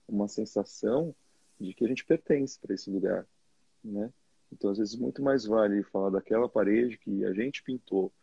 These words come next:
ou tem aquelas coisas em família americana, né, que vai medindo a altura dos filhos conforme vai crescendo, né? E aí fica aquilo na porta da casa, assim. Isso é simbólico também, né, do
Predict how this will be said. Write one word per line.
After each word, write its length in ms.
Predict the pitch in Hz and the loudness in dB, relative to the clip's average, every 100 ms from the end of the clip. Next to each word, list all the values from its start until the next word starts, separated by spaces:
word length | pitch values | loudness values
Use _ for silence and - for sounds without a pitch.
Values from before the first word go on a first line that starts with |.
| _ _ | _ _
ou 120 | 117 | -4
tem 120 | - 123 | -2 2
aquelas 280 | 147 131 - | 4 4 4
coisas 260 | 123 107 | 4 4
em 40 | - | 0
família 380 | 101 98 98 98 | 0 2 0 0
americana, 640 | 95 95 92 - 98 90 | 0 0 0 0 0 0
né, 180 | 101 - _ _ | -4 -6 _ _
que 80 | - | -4
vai 140 | 98 101 | 0 2
medindo 480 | 95 95 117 98 | 2 0 0 2
a 40 | 95 | 0
altura 280 | - 113 101 | 2 2 2
dos 200 | 90 - | -2 -2
filhos 240 | 104 92 | -2 -2
conforme 360 | - - 107 101 | -10 -2 2 4
vai 120 | 101 | 4
crescendo, 600 | - 95 - 98 92 92 | 2 -2 -2 -2 -2 -4
né? 180 | 95 123 _ _ - - - | -4 -6 _ _ -20 -12 2
E 100 | 104 | 6
aí 160 | 104 | 6
fica 240 | - - 110 | 4 0 0
aquilo 240 | - 110 | 2 2
na 140 | 110 | 2
porta 440 | 104 101 101 98 - | 4 8 10 8 2
da 120 | 101 | -4
casa, 400 | - 95 98 95 | -2 0 0 -4
assim. 320 | 95 - 98 - _ _ _ - | -8 -6 -6 -8 _ _ _ -4
Isso 320 | 113 - 254 | -4 -2 0
é 80 | 156 | 0
simbólico 680 | - 113 101 95 95 107 - | 0 0 4 4 4 -2 -8
também, 320 | - 98 95 90 | -8 -6 -4 -4
né, 280 | 87 98 | -2 -2
do 500 | 92 92 95 90 92 | -2 0 0 0 -2